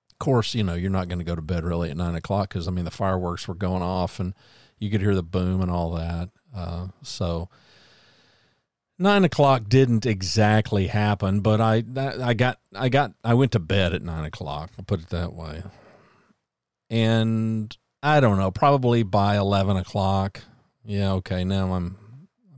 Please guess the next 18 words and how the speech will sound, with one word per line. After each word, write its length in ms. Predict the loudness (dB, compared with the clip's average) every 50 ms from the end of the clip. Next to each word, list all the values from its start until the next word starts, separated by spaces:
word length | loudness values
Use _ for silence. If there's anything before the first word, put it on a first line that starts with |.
| -10
kinda 220 | -4 -2 -2 -2 -2
getting 520 | -4 -6 -6 -6 -8 -8 -8 -10 -16 -20 _ _ _ _ _ _ _ _ _ _ _ _ _ _ _ _ -4
drowsy 560 | 0 0 2 2 0 -2 -2 -4 -6 -6 -6
and 180 | -8 -10 -14 -16 _ _ -4
whatnot. 500 | -4 -4 -4 -4 -6 -6 -6 -6 -8 -10 _ _ _ _ _ _ _ _ _ _ _ _ _ _ _ _ _ _ _ _ _ _ _ _ _ _ _ _ 0
I 60 | 2
woke 280 | 4 4 4 4 4 4
up 220 | 4 4 4 2
at 200 | 2 0 0 0
one 280 | 0 0 2 2 2 2
thirty 320 | 2 2 2 2 2 0
the 100 | -2 -2
next 260 | -2 -4 -6 -6 -8 -10
morning. 460 | -8 -6 -6 -6 -6 -6 -8 -10 -14 _ _ _ _ -10
<laughs> 260 | -8 -6 -6 -8 -8 _ _ _ _ _ _ -20 -20 -20 -20 -20 _ _ _ _ _ _ _ _ _ _ _ _ _ _ _ _ _ _ _ _ _ _ _ _ _ _ -12
So 320 | -10 -8 -4 -2 -2 -2
I 120 | -2 -2 -2
completely, 600 | -4 -4 0 2 2 2 2 0 0 -2 -2 -2